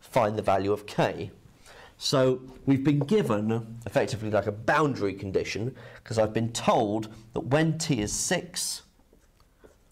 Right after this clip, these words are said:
so when time is six, the depth of the water is sixteen.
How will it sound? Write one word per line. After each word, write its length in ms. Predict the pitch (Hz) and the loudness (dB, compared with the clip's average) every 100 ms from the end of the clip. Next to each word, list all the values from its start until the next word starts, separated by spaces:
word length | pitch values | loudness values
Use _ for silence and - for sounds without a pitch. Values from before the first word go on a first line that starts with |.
| _ _ _ _ - | _ _ _ _ -20
so 180 | - 110 | -6 -2
when 220 | 98 104 | 0 -2
time 280 | 101 127 123 | -2 0 0
is 140 | 104 - | -2 -4
six, 560 | - 113 117 - - - - - - - | -2 -2 -4 -6 -6 -8 -20 -20 -20 -4
the 200 | 113 107 | 0 0
depth 500 | 107 151 156 - - | 0 0 0 -2 -4
of 80 | 113 | -2
the 80 | 98 | 0
water 340 | 98 92 - | 0 -2 -4
is 120 | 98 | -4
sixteen. 840 | - - - - - 117 62 110 | -2 -2 -4 -2 0 0 -2 -6